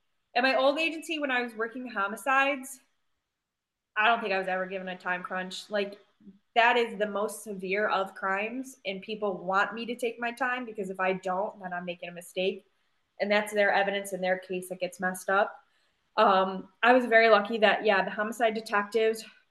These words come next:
very patient. They knew my role was just as important as theirs, and they needed my stuff to be able to do theirs. So,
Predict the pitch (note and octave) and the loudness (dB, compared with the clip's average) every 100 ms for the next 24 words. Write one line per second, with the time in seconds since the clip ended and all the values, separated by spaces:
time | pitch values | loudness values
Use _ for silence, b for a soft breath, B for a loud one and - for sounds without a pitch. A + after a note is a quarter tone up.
0 | - F3+ G#3+ A3 A3 G3+ G3+ G3 G3+ G3 | -12 0 2 2 2 0 0 0 -2 -4
1 | F#3+ G3 G#3 G#3 G#3 G3+ G3 G3 - _ | -4 -2 0 -2 -2 0 -2 -4 -12 _
2 | _ _ _ _ F#3 F#3+ G#3+ A3 G#3+ G3+ | _ _ _ _ 0 4 6 6 4 2
3 | G3+ G#3 G#3+ G#3 G3+ G3+ G3 G3+ G3 G3 | -2 -4 -4 -8 -6 -2 -2 -2 -2 2
4 | G3 G#3 G#3+ F3+ F#3 G#3 G#3 G3+ G3 F#3+ | 4 4 0 -4 -4 -2 0 0 0 2
5 | F#3+ G3 - F#3+ F#3+ - - G#3 G3+ F#3+ | 0 0 0 0 0 -6 -14 -2 0 2
6 | F#3 F#3 F#3+ F3+ F3 D3+ C#3 - - - | 0 -4 -2 0 0 0 -4 -8 -12 -2
7 | F#3+ F#3 F3+ | 2 2 0